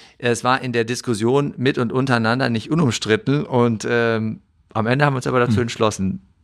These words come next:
Speaker 1: Und wir fühlen uns damit mutig und sind jetzt mittendrin.
Speaker 2: Und ihr fühlt euch hoffentlich pudelwohl. Hat aber
Speaker 1: Hm.
Speaker 2: auch in letzter Konsequenz was mit Glaubwürdigkeit zu tun, ne? Also jetzt zum einen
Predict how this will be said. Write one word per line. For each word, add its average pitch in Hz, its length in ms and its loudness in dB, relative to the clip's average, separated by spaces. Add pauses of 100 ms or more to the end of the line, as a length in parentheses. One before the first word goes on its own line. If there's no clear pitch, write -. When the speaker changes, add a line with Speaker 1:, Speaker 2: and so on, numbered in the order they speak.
(140)
Speaker 1:
Und 110 280 0
wir 110 100 2
fühlen 117 260 2
uns - 400 -2 (240)
damit 113 360 0
mutig 117 380 -2
und 127 120 -2
sind 113 160 0
jetzt 110 160 0
mittendrin. 95 400 -2 (140)
Speaker 2:
Und 131 240 6
ihr 151 100 6
fühlt 180 240 2
euch 156 220 2
hoffentlich 151 300 0
pudelwohl. 143 520 2
Hat 120 160 2
aber 135 140 4
Speaker 1:
Hm. 120 40 2
Speaker 2:
auch 117 60 -4
in 123 100 -2
letzter 120 280 -2
Konsequenz 110 520 0
was 104 140 -2
mit 98 140 -2
Glaubwürdigkeit 95 640 0
zu - 80 -6
tun, 78 300 -8
ne? 110 200 2
Also 104 300 4
jetzt 98 380 0
zum 101 160 2
einen 104 420 2